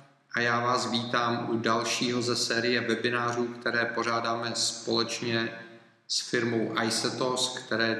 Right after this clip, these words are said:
tímto velice děkuji, že tento projekt podporuje. Eh,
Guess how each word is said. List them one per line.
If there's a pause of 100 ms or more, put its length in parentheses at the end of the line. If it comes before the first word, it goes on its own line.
tímto
velice
děkuji,
že
tento
projekt
podporuje.
Eh,